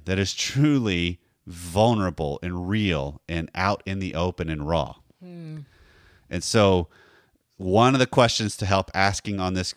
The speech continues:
Speaker 1: to help you on this path, and this is the simpler way to start to get to this deeper avenue,
Speaker 2: Mm-hmm.
Speaker 1: is start asking yourself, "How well am I following through on my other areas of life too, as far as showing up well?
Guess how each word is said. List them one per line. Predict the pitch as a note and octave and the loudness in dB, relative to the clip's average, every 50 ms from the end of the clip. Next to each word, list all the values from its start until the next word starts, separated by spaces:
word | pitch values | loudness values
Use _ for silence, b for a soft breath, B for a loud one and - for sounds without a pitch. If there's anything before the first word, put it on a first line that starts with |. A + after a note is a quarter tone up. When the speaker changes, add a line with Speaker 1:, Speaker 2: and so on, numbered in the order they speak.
| - _ - - - - | -12 _ -18 -18 -12 -8
Speaker 1:
to | - E2+ | -6 -2
help | F2 G2 F#2+ - | 0 -2 -2 0
you | F#2+ F2+ | -2 -2
on | F2 F2 | 0 0
this | F2 F2 - | -2 -6 -6
path, | - F#2 E2 - - - - - - - | -6 -6 -6 -6 -8 -18 -20 -20 -14 -10
and | D#2 D#2+ | -8 -8
this | D#2+ - | -8 -8
is | - E2 - | -10 -12 -12
the | - D2+ | -12 -10
simpler | - - - G#2 G2 G2 - A2 A2 G#2 | -10 -8 -4 -4 -4 -4 -2 0 0 0
way | F#2+ G2 G2 G2 F#2 | 2 2 2 2 2
to | F2+ | 0
start | - - - G2 E2+ - | -6 -4 -2 -2 -2 -2
to | - F2+ | -4 -6
get | - - F#2+ - | -4 -4 -4 -4
to | - | -4
this | E2+ F2 E2+ - | -8 -8 -8 -8
deeper | - - F#2 F2 - - F2 E2 | -6 -6 -6 -6 -2 -2 -2 0
avenue, | C#2 E2 F2 E2+ D#2 D#2 D2 B1+ A1+ B1 C#2 _ _ _ - | 0 0 0 -2 -2 -4 -10 -10 -12 -14 -18 _ _ _ -8
Speaker 2:
Mm-hmm. | F3+ F3 - E3+ E3 E3 F3 F3 - _ - | -6 -4 -4 -6 -6 -8 -10 -12 -16 _ -4
Speaker 1:
is | F2 F2 F2 - - | -2 -2 -2 -2 -4
start | - - - G2 G2 | -4 0 2 2 2
asking | E2 F2+ G2+ A2+ A#2+ - - - A2+ A2+ | 2 2 2 2 2 0 -4 -4 -2 -2
yourself, | A2 G#2+ - - - A2+ G2 E2 D#2 - - - _ _ _ _ _ _ _ _ _ _ _ _ _ _ - _ | -2 -2 -2 0 2 2 2 2 0 -2 -6 -16 _ _ _ _ _ _ _ _ _ _ _ _ _ _ -20 _
"How | - - - A2 A#2 | -10 -2 0 0 2
well | B2 C3 C3 B2 A#2+ | 4 4 4 4 4
am | A2+ G2+ G2 | 2 2 2
I | G#2 A2 A#2 A#2+ | 2 4 4 2
following | A#2 - A#2+ G#2+ G#2+ G#2+ G2+ G2 F#2+ F2+ | 2 2 2 2 4 2 2 0 0 -2
through | - - F#2+ F#2 F2+ F2 F2 E2 D#2 b b b b b b b b b _ | -4 -2 0 2 2 2 2 0 -2 b b b b b b b b b _
on | - F2+ F#2 F2+ | -4 -4 -2 -2
my | F#2 F2+ F#2 | 0 0 2
other | F#2+ F#2+ G#2 G#2 B2 - - | 2 2 2 2 0 0 0
areas | G2 F#2+ F#2 F2+ F2 F2 E2+ D#2+ | 0 2 2 2 0 0 -2 -2
of | F2+ D2 | -4 -4
life | D#2 D#2 D#2 D2+ C#2+ - - | -2 -2 -2 -2 -2 -6 -10
too, | - - D#2 C#2 C2 C2+ - | -8 -8 -6 -8 -8 -10 -12
as | D2+ D#2 - | -12 -12 -8
far | - D#2 D2 C#2 | -6 -6 -6 -4
as | C2+ | -6
showing | - - - E2+ D2+ D2 C#2+ C#2 C2 | -6 -4 -2 0 0 0 -2 -4 -6
up | B1+ C2+ - | -8 -10 -10
well? | - G#1 G1+ B1 A#1+ C2+ - | -12 -14 -12 -12 -14 -16 -20